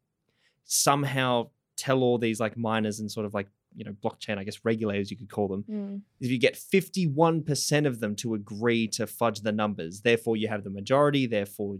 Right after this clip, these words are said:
Speaker 1: you can fuck the system a little bit.
Speaker 2: Yeah.
Speaker 1: It's weird how, I mean, I don't know how exactly it fucking works, but for it to,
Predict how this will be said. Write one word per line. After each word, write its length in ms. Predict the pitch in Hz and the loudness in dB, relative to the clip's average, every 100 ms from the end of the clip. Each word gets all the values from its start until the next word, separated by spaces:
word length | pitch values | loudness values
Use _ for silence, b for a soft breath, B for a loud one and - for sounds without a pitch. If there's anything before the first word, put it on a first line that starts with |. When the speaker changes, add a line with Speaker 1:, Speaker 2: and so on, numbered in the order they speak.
| 101 | -10
Speaker 1:
you 80 | 107 | -14
can 220 | 101 101 _ _ - | -12 -14 _ _ -8
fuck 200 | 107 - | -8 -8
the 60 | |
system 280 | 101 117 107 | -12 -12 -12
a 40 | 98 | -12
little 180 | 87 87 | -12 -12
bit. 180 | - _ | -14 _
Speaker 2:
Yeah. 260 | 208 202 - - _ _ _ - | -8 -8 -10 -16 _ _ _ -2
Speaker 1:
It's 160 | 156 | 0
weird 240 | 143 180 170 | 6 6 6
how, 200 | 160 143 - _ - | 2 -2 -8 _ -16
I 280 | - - - | -12 -8 -4
mean, 140 | 139 | 0
I 60 | 135 | 2
don't 180 | 127 165 | 4 4
know 100 | 147 | 2
how 200 | 113 113 | 0 -2
exactly 560 | 104 104 120 110 - 92 | -2 -2 0 0 -2 -8
it 100 | - | -8
fucking 340 | 90 - 92 | -12 -10 -8
works, 420 | 98 80 - - - _ _ - | -8 -8 -8 -10 -12 _ _ 0
but 240 | 127 - _ _ _ _ _ _ _ _ _ - | 2 0 _ _ _ _ _ _ _ _ _ -6
for 180 | 143 139 | 4 4
it 80 | 131 | 4
to, 420 | 143 127 117 - | 4 4 4 0